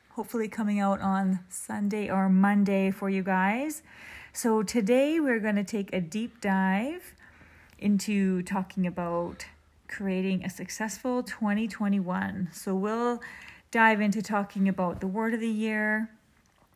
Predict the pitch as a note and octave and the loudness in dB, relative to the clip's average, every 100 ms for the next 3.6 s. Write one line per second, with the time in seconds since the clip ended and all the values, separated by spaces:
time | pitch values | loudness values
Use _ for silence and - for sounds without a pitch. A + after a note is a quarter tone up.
0 | - G#3 A#3 F#3+ - G#3+ G3 G#3 F3+ G3+ | -6 -4 -2 -2 -2 -2 -2 -4 -2 0
1 | G3 G3 F#3+ F#3+ F#3 F3+ F#3 G3 - F#3+ | 2 4 4 2 0 2 0 -2 -4 -8
2 | - F#3+ F#3+ F#3 F3+ F3 - G3 F3+ F3+ | -2 -2 0 0 -2 -4 -6 -4 -4 -2
3 | F3+ F3+ F3 F3+ A#3 D#4+ | -4 -2 -2 -2 -2 -4